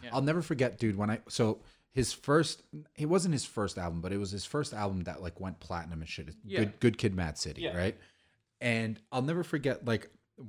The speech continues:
Speaker 2: at that time, I was living, I was living in the Bronx, and I was commuting into work every day. And if I wasn't reading a book, I was listening to hip hop. And Kendrick Lamar's songs would come on. The thing is, is that they would come on out of order. So there would be random, like,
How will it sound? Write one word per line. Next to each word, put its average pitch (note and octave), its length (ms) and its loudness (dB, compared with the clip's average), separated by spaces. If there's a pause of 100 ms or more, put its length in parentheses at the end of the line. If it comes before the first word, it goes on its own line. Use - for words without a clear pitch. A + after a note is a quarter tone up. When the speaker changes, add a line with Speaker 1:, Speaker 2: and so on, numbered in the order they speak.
(120)
Speaker 2:
at B2 180 0
that D3 160 0
time, A#2+ 280 2
I - 20 4
was F#2 140 0
living, A2 440 2
I G#2 100 -2
was F2+ 120 0
living B2 220 -2
in A2 60 2
the F#2+ 80 0
Bronx, E2+ 440 -2 (120)
and F#2+ 220 -2
I F2 80 -2
was F2 160 -4
commuting G#2+ 460 -4
into F2+ 200 -4
work E2+ 300 -4
every D2+ 160 -8
day. D2 200 -8 (360)
And G#2 100 0
if G2 80 0
I G#2 40 2
wasn't D3 240 2
reading C3+ 200 2
a F#2 60 0
book, F#2 220 0
I F2+ 60 -2
was D#2 120 -2
listening E2 300 -2
to D#2+ 80 -8
hip F2 220 -4
hop. - 180 -10 (240)
And G2 260 -4
Kendrick C3 320 -2
Lamar's G#2+ 320 0
songs A2 380 0
would E2+ 140 -4
come F2+ 240 -4
on. E2+ 260 -2 (480)
The G#2 80 -8
thing D#3+ 280 2
is, F3 180 4
is G2+ 80 -2
that F#2+ 160 0
they G2 60 -2
would F#2+ 140 -2
come A#2+ 200 0
on G#2+ 180 2
out F#2 140 -2
of F2+ 180 -4
order. D3+ 380 -2 (300)
So - 140 -2
there C#3+ 140 4
would C3 120 2
be C3+ 120 2
random, C#3+ 540 2
like, B2+ 220 -2